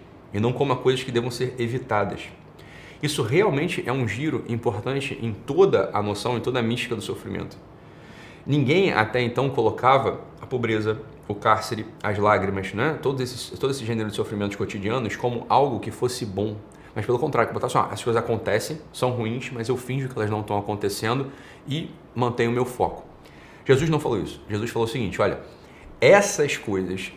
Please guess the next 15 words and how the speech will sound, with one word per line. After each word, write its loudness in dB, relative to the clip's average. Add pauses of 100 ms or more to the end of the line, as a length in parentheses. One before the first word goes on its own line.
se -6
não 0
forem 0
amadas, 2
se -6
elas 2
não 0
forem 0
incorporadas, 0
se -2
elas 2
não 0
forem -2
reconhecidas -2
como -2